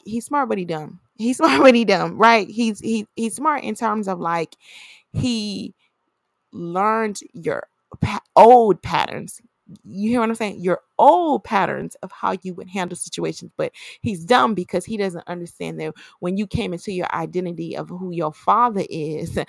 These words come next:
<laughs> and you identified of who he has called you to be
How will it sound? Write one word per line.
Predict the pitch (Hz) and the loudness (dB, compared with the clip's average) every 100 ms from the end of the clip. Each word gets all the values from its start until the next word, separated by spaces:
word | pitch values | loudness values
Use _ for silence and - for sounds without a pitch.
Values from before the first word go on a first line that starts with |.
| - | -10
<laughs> | - 214 | -16 -6
and | 196 | -4
you | 185 - | -4 -4
identified | 180 165 196 175 185 185 | -4 -4 -6 -4 -4 -4
of | 185 - | -8 -6
who | 214 | -6
he | 185 196 | -6 -8
has | 190 170 | -8 -10
called | - 208 190 170 | -6 -2 -2 -6
you | 165 - | -14 -12
to | 160 | -12
be | 147 175 302 240 160 202 | -8 -4 -2 -2 -6 -10